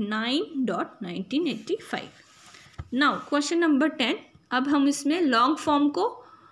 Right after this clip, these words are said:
अ, शॉर्ट फॉर्म को लॉन्ग फॉर्म में लिखेंगे। In these questions, question number ten, we have to write the given date in the long form। So sub part A is two dot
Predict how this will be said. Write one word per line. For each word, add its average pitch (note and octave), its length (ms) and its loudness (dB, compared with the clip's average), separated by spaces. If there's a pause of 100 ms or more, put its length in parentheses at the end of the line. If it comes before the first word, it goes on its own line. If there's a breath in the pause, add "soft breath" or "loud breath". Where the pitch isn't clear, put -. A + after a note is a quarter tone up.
(400 loud breath)
अ, A3 180 -2
शॉर्ट D4+ 300 2
फॉर्म E4 280 2
को G4+ 100 0
लॉन्ग A#3+ 360 4
फॉर्म A3 280 -2
में F#3 60 -4
लिखेंगे। F#3 580 -6
In D4 260 4
these E4 260 2
questions, A#3+ 480 -2 (100)
question B3+ 300 0
number A3+ 200 0 (100)
ten, D4 200 0
we C#4 140 4
have C4+ 180 2
to C4 140 0
write G3+ 340 -2 (160)
the A#3+ 120 0 (100)
given A3+ 380 2
date G#3+ 400 -2
in F#3+ 160 -4
the D#4+ 120 2 (500 loud breath)
long F#4 220 2
form। C#4 320 0 (640 loud breath)
So - 280 -4 (260)
sub C4 300 0
part C4 340 0
A G3 100 4 (280)
is - 180 -2 (500)
two F#4 220 6 (140)
dot G3 340 0